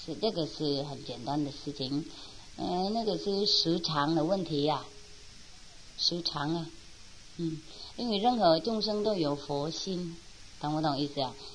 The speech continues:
那个还原发展那个佛性的人啊，他会吸这个众生的佛性来，所以那个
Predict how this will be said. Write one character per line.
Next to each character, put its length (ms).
那 140
个 160
还 320
原 260
发 220
展 260
那 80
个 120
佛 260
性 200
的 120
人 260
啊， 140
他 120
会 160
吸 540
这 140
个 240
众 180
生 180
的 100
佛 260
性 260
来， 260
所 200
以 160
那 140
个 280